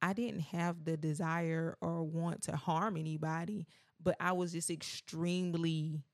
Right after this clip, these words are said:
sad, um, because I couldn't work. We didn't have any money. Bills were still coming. Like, it was just a lot of things, you know, going on. We're in this new relationship. We're trying to figure out this baby.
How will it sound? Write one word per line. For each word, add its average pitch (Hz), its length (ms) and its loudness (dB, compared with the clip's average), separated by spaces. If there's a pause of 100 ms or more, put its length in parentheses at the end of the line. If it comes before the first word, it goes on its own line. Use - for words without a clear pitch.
(240)
sad, - 840 -2 (920)
um, 165 760 2 (440)
because 165 640 4 (160)
I 175 520 2 (100)
couldn't 269 300 2
work. 214 440 2 (300)
We 170 160 4
didn't 165 160 0
have 170 240 2
any 262 160 0
money. 185 460 4 (360)
Bills 208 380 6
were 262 100 2
still 262 260 2
coming. 165 520 6 (320)
Like, 170 220 0
it 185 120 4
was 196 280 2
just 170 340 2 (100)
a 170 100 2
lot 165 340 2
of 165 180 0
things, 196 640 0 (180)
you 233 140 2
know, 202 140 2
going 180 280 2
on. 202 180 2
We're 170 140 2
in 165 100 0
this 160 140 0
new 180 200 2
relationship. 220 540 -2
We're 180 100 -4
trying 180 180 -4
to 165 80 -4
figure 220 340 0
out 208 140 0
this 220 140 0
baby. 170 540 4